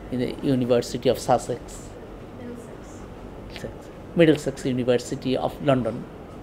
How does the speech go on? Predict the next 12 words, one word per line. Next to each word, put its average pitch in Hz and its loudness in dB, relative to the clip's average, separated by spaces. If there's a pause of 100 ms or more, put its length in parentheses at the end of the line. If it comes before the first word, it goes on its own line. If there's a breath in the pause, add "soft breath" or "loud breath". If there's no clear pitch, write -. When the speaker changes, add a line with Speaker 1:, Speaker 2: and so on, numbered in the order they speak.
(520)
Speaker 1:
And 131 0
he 147 6
is 139 4
the 143 6
lecturer 143 6
of 131 6
Department 139 8
of 131 2
English 127 2 (1300)
in 127 2
this 120 -2
university. 117 -2